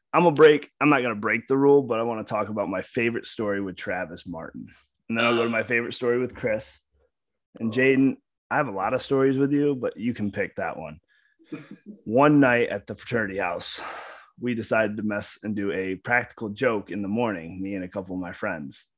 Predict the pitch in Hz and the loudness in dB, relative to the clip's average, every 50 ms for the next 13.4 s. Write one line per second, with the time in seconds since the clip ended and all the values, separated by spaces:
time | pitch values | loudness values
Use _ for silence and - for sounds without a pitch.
0 | _ _ _ _ _ - _ - 156 - - - - - _ _ _ _ _ _ | _ _ _ _ _ -18 _ -10 -10 -10 -10 -14 -20 -20 _ _ _ _ _ _
1 | _ _ _ _ - 107 107 101 95 92 92 95 98 107 107 101 101 98 - 110 | _ _ _ _ -8 -6 -6 -4 -4 -4 -6 -6 -4 -4 -4 -4 -4 -4 -4 -2
2 | 107 107 104 104 104 98 104 104 101 - - 101 98 95 95 95 98 98 - 113 | -2 -2 -2 -2 -2 -2 0 0 0 0 0 0 0 0 -2 -4 -6 -6 -6 -4
3 | 117 113 113 113 113 107 - 92 107 101 101 101 98 95 95 - - _ - - | -2 -2 -2 -2 -2 -2 -2 -2 0 0 0 -2 -4 -6 -8 -10 -12 _ -14 -14
4 | - - - - - 175 214 220 156 120 135 175 202 - - - _ _ _ _ | -12 -10 -4 0 4 6 8 8 8 8 6 4 2 0 -8 -20 _ _ _ _
5 | _ _ _ _ _ _ - 254 269 339 339 330 320 277 269 294 285 - - 294 | _ _ _ _ _ _ -4 -2 -2 0 0 -2 -2 0 0 -2 -2 0 2 2
6 | 302 311 330 311 - 294 269 285 294 294 294 - 311 311 302 302 302 226 - 262 | 4 2 2 0 0 2 4 4 4 2 0 -2 -2 -2 -2 -2 -4 -4 0 4
7 | 262 285 311 392 359 127 90 76 73 95 98 90 69 - - - 139 - _ _ | 6 6 6 6 4 2 0 -4 -8 -6 -6 -6 -8 -8 -12 -18 -18 -18 _ _
8 | _ _ - - - _ _ _ _ _ _ _ - 160 160 160 - 165 156 - | _ _ -20 -20 -20 _ _ _ _ _ _ _ 2 2 2 4 2 0 -2 0
9 | - 185 160 147 147 147 143 - 185 180 135 101 - - - - _ _ _ - | 0 2 4 4 4 2 2 2 2 0 0 0 -4 -10 -20 -20 _ _ _ -20
10 | - - - - - _ _ _ _ _ _ _ _ _ _ - 131 185 214 214 | -20 -20 -20 -20 -20 _ _ _ _ _ _ _ _ _ _ 2 6 6 8 8
11 | 185 175 165 151 139 143 - 147 131 113 113 110 113 113 98 92 98 104 - - | 8 10 10 10 8 6 6 4 2 2 0 0 0 0 -2 -2 -4 -6 -10 -6
12 | - 120 127 117 104 - 127 127 107 98 - - 101 - - 90 92 92 - - | -2 0 0 0 0 0 0 0 0 -2 -4 -6 -8 -8 -6 -6 -8 -8 -8 -8
13 | - 90 78 - - - - | -8 -8 -8 -10 -12 -16 -18